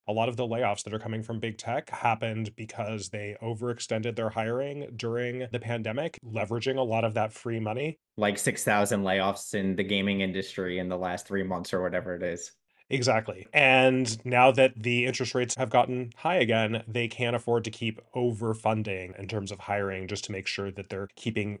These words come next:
Speaker 1: talent away from the competition, for example. And I think this is also starting to play out along with some regulatory changes and shifts in how Silicon Valley is seeing more conservative investments in startups as well, because the V Cs are not able to borrow as much money either,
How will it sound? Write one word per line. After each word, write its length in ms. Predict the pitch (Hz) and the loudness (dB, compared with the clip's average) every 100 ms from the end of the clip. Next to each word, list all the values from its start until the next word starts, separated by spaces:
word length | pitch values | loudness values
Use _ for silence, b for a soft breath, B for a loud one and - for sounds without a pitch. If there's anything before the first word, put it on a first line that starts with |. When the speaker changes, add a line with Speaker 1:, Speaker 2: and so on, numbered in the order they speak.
| - | -6
Speaker 1:
talent 440 | - 107 107 101 - | -2 0 -2 -4 -6
away 220 | 104 110 | -4 -4
from 140 | 107 | -4
the 80 | 101 | -6
competition, 500 | 101 95 104 107 101 | -6 -6 -6 -6 -8
for 160 | - 101 | -10 -12
example. 560 | 95 101 - - - _ _ | -8 -8 -8 -10 -12 _ _
And 240 | 147 160 | 2 4
I 80 | 147 | 4
think 180 | 196 196 | 2 2
this 160 | 196 | 0
is 80 | 185 | 4
also 240 | 185 180 175 | 4 4 2
starting 300 | - 151 151 | 0 0 -2
to 60 | |
play 180 | 147 139 | 2 4
out 140 | 135 131 | 4 4
along 260 | 123 123 | 2 2
with 160 | 120 113 | 0 -2
some 320 | - 107 107 104 | -4 -4 -4 -4
regulatory 920 | 135 127 110 - 104 101 101 98 98 | 0 2 0 0 -2 0 -2 -4 -4
changes 560 | - - 107 104 104 104 | -2 2 2 2 -2 0
and 160 | 101 95 | -2 -2
shifts 540 | - 104 107 - - | 0 0 0 0 0
in 600 | - 120 120 120 120 120 | 0 0 0 0 -2 -2
how 320 | 113 117 117 113 | 2 4 6 4
Silicon 400 | - 120 117 107 | 2 0 0 2
Valley 420 | 107 110 110 107 | 2 4 2 0
is 640 | 104 107 107 98 98 - | -2 -2 -2 -4 -2 -2
seeing 640 | - - 107 107 107 104 104 | 0 0 0 0 -2 -2 -4
more 240 | 117 123 | 0 2
conservative 580 | 120 123 - 110 117 110 | 2 0 0 0 0 -2
investments 640 | 107 104 - 110 101 - | -2 0 0 -2 -4 -6
in 280 | - 120 113 | -6 -4 0
startups 560 | - 113 113 95 - 113 | 2 4 2 0 -4 -4
as 120 | 98 | 0
well, 260 | 139 98 95 | 2 2 -2
because 280 | 101 107 | -4 -4
the 80 | - | -4
V 160 | 110 120 | -4 -2
Cs 460 | 160 202 147 147 | 0 2 2 0
are 140 | - 117 | -2 -2
not 160 | 107 | -2
able 140 | 104 104 | -2 -4
to 60 | |
borrow 280 | 104 101 104 | -2 -2 -2
as 100 | 101 | -4
much 200 | 107 101 | -6 -8
money 240 | 98 95 107 | -8 -8 -8
either, 400 | 104 95 95 | -8 -10 -10